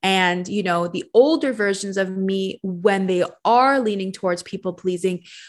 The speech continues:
would f-, try to figure out ways in which to fix the situation because I couldn't get comfortable with just letting it be of that I am not liked. I am not seen in the way that feels aligned with me, and just to be comfortable with that.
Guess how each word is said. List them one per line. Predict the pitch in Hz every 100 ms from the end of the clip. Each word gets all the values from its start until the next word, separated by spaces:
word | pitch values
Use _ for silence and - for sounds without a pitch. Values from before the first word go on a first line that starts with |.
| _
would | 202
f-, | - -
try | - 226 220
to | 226
figure | 220 226 196 196
out | 185 170
ways | 185 185 180
in | 175
which | 175 175 - -
to | 175
fix | - - 226 220 -
the | 190
situation | - - 185 165 175 - 190 175
because | 175 208 165 - - -
I | 202
couldn't | 208 - 262 262 247
get | 190 -
comfortable | - - 247 247 - 196 175 170 170 - _ -
with | 185 190 190 -
just | 208 190 190
letting | 190 190 185 185 180
it | - -
be | 240 208 180 -
of | 180 165
that | 175 -
I | 185 185
am | 180 175
not | 175 -
liked. | 170 - - - - - - _
I | 175
am | 170 175
not | 180 -
seen | - - 240 254
in | 240
the | 233
way | 214 196 190 190 196 -
that | 185 - - - -
feels | 202 180
aligned | 165 170 185 180
with | 180 185
me, | 180 175 175 - - _
and | 190 185
just | 190 -
to |
be | 185
comfortable | - - 240 233 180 170
with | 165
that. | - -